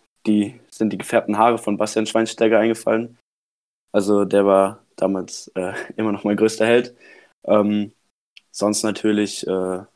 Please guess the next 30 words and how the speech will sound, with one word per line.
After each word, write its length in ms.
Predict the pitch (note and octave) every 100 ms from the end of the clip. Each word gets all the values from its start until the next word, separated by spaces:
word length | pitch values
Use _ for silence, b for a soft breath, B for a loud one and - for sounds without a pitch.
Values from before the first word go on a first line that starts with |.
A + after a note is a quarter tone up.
| _ _ _
Lukas 200 | - F#2
Podolski, 640 | - F2+ G2 G2 - F#2+ F#2
Philipp 320 | - G2 F2
Lahm, 440 | F#2+ G2 G2 G2 F#2+ _ _ _
Klose, 560 | - G#2 G#2 G#2 G#2 G#2+
also 160 | F2+ F2+
die 100 | F2+
üblichen 400 | G2 G#2 - -
Verdächtigen. 680 | G2 G2 G2 - G2 G2 - _ _ _ _ _ -
Natürlich 300 | D#2+ G#2+ F#2+
auch 100 | F#2+
ein 100 | G2
Michael 340 | G2+ - F#2
Ballack. 380 | F2+ G2 G2+ G2
Ich 140 | -
weiß 180 | F#2+ F#2+
noch 80 | F2+
sehr, 280 | - G2 F#2+
wie 60 |
ich 80 | G2
das 380 | - F#2+ - - _
Freistoßtor 560 | - A2+ G#2+ A2 - A2+
bejubelt 400 | A2+ A2+ A2 G#2+
hab. 240 | A2 G#2+ _ _ _ _ _ _ _ _
Ähm, 480 | G2 G2 F#2+ F#2 F#2+ _ _ _ _ _ _ _ _ -
ja, 300 | G2 A2+ - - _ _ _
und 140 | - F2
sonst 260 | F#2 F#2
eben 200 | - F#2+
auch 220 | F2+ F2